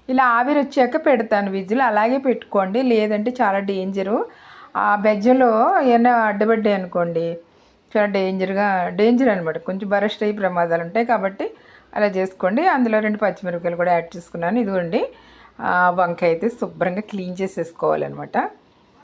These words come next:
వాటర్ పెట్టి, ఎందుకంటే ఆ బ్లాక్ అంతా పోవాలి కదా. మనం ఇలా పొయ్యి మీద కాల్చుకున్న వంకాయ అండి ఒక రకమైన డిఫరెంట్ టేస్ట్లో బాగుంటుంది. ఇది చిన్న వంకాయల కన్నా ఇలా పెద్ద వంకాయలు తెచ్చుకుంటే బాగుంటుంది అనమాట.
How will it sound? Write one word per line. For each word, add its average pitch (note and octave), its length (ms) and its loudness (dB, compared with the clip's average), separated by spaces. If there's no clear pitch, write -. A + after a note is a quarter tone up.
వాటర్ F3+ 320 -2
పెట్టి, F#3+ 300 -2
ఎందుకంటే G#3 540 0
ఆ A3 40 4
బ్లాక్ F3+ 420 -2
అంతా G3+ 400 0
పోవాలి F#3+ 440 2
కదా. G#3 280 0
మనం G#3 160 0
ఇలా G3 140 2
పొయ్యి G3 340 0
మీద G3+ 320 0
కాల్చుకున్న F#3+ 540 -2
వంకాయ F#3 320 -2
అండి G3+ 160 -2
ఒక E4 160 -4
రకమైన B3 320 2
డిఫరెంట్ A#3 500 -2
టేస్ట్లో A3+ 360 0
బాగుంటుంది. E3+ 760 -2
ఇది C3+ 240 -10
చిన్న A#3 180 2
వంకాయల A#3+ 280 0
కన్నా A#3+ 220 2
ఇలా B3 140 6
పెద్ద G#3+ 320 0
వంకాయలు G#3+ 320 0
తెచ్చుకుంటే F#3 460 -6
బాగుంటుంది D#3 580 -4
అనమాట. D3 280 -10